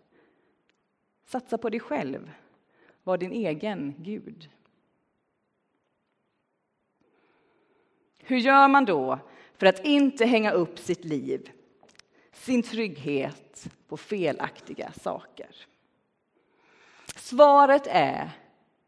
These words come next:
Gud. Gud visar dig vilken väg du ska gå.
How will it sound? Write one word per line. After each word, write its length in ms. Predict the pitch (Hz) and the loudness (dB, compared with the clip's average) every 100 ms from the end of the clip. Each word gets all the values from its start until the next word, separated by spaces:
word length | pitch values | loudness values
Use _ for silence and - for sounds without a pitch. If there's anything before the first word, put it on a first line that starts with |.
| _ | _
Gud. 540 | - 196 240 135 - - _ _ _ _ _ _ _ _ _ _ _ _ _ _ _ _ _ _ _ _ _ _ _ _ _ _ _ | -12 -8 -8 -10 -16 -20 _ _ _ _ _ _ _ _ _ _ _ _ _ _ _ _ _ _ _ _ _ _ _ _ _ _ _
Gud 380 | 285 311 302 247 | -2 0 0 -4
visar 520 | 233 277 143 - - | -2 -2 -4 -8 -8
dig 500 | 135 123 - - - _ _ | -6 -8 -10 -16 -20 _ _
vilken 360 | 175 180 202 180 | -6 -4 -4 4
väg 600 | 220 214 208 202 202 - | 6 6 4 0 -6 -18
du 360 | 175 165 139 135 | -10 -6 -6 -8
ska 280 | - - 147 | -12 -8 -8
gå. 380 | - 208 - | -8 -10 -12